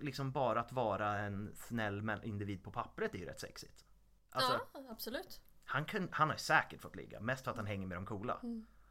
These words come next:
Speaker 1: Lite coolhet spiller väl av på honom eftersom han hänger med The Marauders och är med i The Order.
Speaker 2: Ja, men precis.
Speaker 1: Så att jag tror att n-, någon mugglare, någon mugglarfödd,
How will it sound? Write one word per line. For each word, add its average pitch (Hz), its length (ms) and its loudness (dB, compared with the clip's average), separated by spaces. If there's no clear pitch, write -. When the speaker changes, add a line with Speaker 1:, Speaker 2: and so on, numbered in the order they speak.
Speaker 1:
Lite 107 220 -6
coolhet 110 380 -2
spiller 107 300 -2
väl 101 140 0
av 104 340 4
på 98 120 -8
honom 107 360 0
eftersom 85 220 -8
han 92 80 -6
hänger 113 200 -2
med 85 100 -6
The 87 60 -6
Marauders 82 600 -8
och 90 60 -6
är 85 40 -6
med 95 320 -2
i 78 180 -6
The 82 80 -6
Order. 76 440 -6
Speaker 2:
Ja, 247 100 0
men 240 140 2
precis. 226 640 -2
Speaker 1:
Så - 100 -14
att - 120 -12
jag 131 160 0
tror 78 180 -6
att - 160 -12
n-, 110 280 -4
någon 107 200 2
mugglare, 85 500 -2
någon 92 240 -2
mugglarfödd, - 580 -6